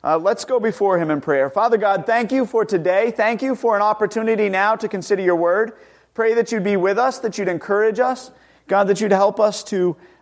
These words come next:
uh, live in light of the things that we are about to learn, that you'd help us to apply your word and to be changed by it. God, I pray that you'd grow us, that you'd mold us and make us into the image of your Son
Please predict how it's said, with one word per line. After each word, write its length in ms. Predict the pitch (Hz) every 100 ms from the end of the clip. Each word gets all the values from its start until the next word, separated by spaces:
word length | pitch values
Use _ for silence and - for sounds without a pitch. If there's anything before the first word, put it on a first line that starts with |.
| -
uh, 380 | 156 156 151
live 420 | 110 165 208 226 214
in 280 | 240 185
light 220 | 175 190 208
of 100 | 190
the 100 | 185
things 320 | 202 208 196
that 80 | 185
we 140 | 185
are 100 | 185
about 260 | 170 180 180
to 100 | 170
learn, 360 | 170 185 214
that 140 | 202 165
you'd 80 |
help 200 | 175 180
us 180 | 196 190
to 120 | -
apply 520 | 160 156 180 180 185 202
your 220 | 196 190
word 600 | 170 175 180 208 220 - -
and 100 | -
to 80 | 175
be 100 | 175
changed 460 | 170 196 180 196 160
by 280 | 160 160 196
it. 140 | 185
God, 200 | 180 175
I 100 | 175
pray 220 | 170 190
that 160 | 190 170
you'd 180 | 165 135
grow 360 | 156 170 180
us, 340 | 196 214 - - -
that 160 | - 175
you'd 120 | 208
mold 280 | 185 202 220
us 160 | 240 -
and 140 | 233
make 240 | 202 190
us 180 | 180 170
into 140 | 165 156
the 100 | 143
image 240 | 165 170
of 140 | 180
your 100 | 180
Son 380 | 185 - 151 151